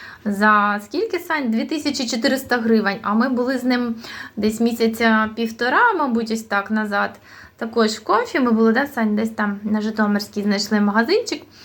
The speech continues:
м, електротехніки різної, то там, а, аж три тисячі гривень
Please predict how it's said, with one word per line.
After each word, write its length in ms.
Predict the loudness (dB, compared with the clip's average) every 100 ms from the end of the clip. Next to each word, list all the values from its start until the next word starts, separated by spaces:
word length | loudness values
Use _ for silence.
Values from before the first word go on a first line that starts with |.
| -20 -20 -18 -6
м, 260 | -4 0 2
електротехніки 1040 | 2 2 0 -6 0 2 2 0 -2 0
різної, 440 | -2 0 0 0 -2
то 140 | -6
там, 420 | -4 0 0 -2 -6 -12 -18 -12
а, 120 | 0
аж 380 | 4 6 6 2
три 180 | -2 -2
тисячі 500 | -2 -4 -4 -4 -4
гривень 520 | -2 -2 -2 -2 -6